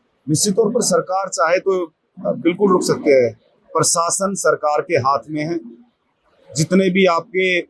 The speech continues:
जहाँ पे भी, जितने भी आपका चाहे कांडला हो, कहीं पे भी जो जितने पोर्ट है, उनके ऊपर से बात ये सारी की सारी, सारे देश को पता है, हर अखबार में रोजाना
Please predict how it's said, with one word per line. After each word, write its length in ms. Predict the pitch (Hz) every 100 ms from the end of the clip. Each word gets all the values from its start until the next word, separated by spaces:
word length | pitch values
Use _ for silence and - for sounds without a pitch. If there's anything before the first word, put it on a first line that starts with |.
| - 466 - 131
जहाँ 160 | 151
पे 140 | 151 180
भी, 100 | 180
जितने 280 | 160 175 180
भी 80 |
आपका 460 | 180 - 156 - -
चाहे 180 | 170 170
कांडला 360 | 156 156 170
हो, 160 | 165 170
कहीं 220 | 165 156
पे 160 | 156 170
भी 180 | 170 160
जो 100 | 165
जितने 360 | - - 170
पोर्ट 360 | 165 170 180 156
है, 180 | 117 - _ _ _ -
उनके 240 | 185 185
ऊपर 300 | 208 220 220
से 140 | 196 214
बात 280 | 190 185 -
ये 60 | 190
सारी 240 | 175 180
की 80 | 185
सारी, 200 | 170 175
सारे 420 | 175 180 185 151 _ _ -
देश 280 | 113 185 196
को 100 | 196
पता 340 | 202 196 190
है, 80 | 185
हर 120 | 156
अखबार 380 | 175 151 156 175
में 120 | 185
रोजाना 400 | 180 175 180 180